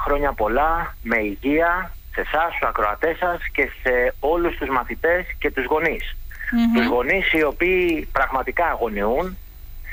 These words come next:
Speaker 1: και για την, ε, μορφωτική διαδικασία των παιδιών, αλλά και για την υγιεινή και την ασφάλεια. Η εκτίμηση που κάνουμε εμείς ως Ανώτατη Συνομοσπονδία Γονέων είναι ότι τα μέτρα είναι πολύ πίσω από τις ανάγκες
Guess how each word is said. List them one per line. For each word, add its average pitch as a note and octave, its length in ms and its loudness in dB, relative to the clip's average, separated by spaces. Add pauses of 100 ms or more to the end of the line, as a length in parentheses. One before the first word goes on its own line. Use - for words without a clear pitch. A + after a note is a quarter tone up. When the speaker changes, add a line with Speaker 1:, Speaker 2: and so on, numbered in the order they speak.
(420)
Speaker 1:
και G3 120 2
για F#3+ 180 4
την, D#3 220 0
ε, C#3 220 2
μορφωτική B2+ 500 0
διαδικασία A2+ 600 2
των G#2+ 120 -2
παιδιών, A#2+ 560 0
αλλά B2+ 240 2
και B2 100 -6
για A#2 120 0
την A2+ 160 0
υγιεινή A#2 360 0
και E3 120 -2
την D3 120 0
ασφάλεια. G2 640 0 (300)
Η A#2 60 0
εκτίμηση A#2+ 880 2
που G2+ 100 -8
κάνουμε C3 280 0
εμείς A#2 180 0
ως A2+ 100 -4
Ανώτατη A#2 360 0
Συνομοσπονδία G#2 640 2
Γονέων A#2+ 520 0
είναι D3+ 180 2
ότι C#3 400 2 (440)
τα A#2+ 140 2
μέτρα D3 300 2
είναι D#3+ 120 0
πολύ D3 300 2
πίσω E3+ 640 0
από A2+ 280 0
τις - 180 -4
ανάγκες C3 800 0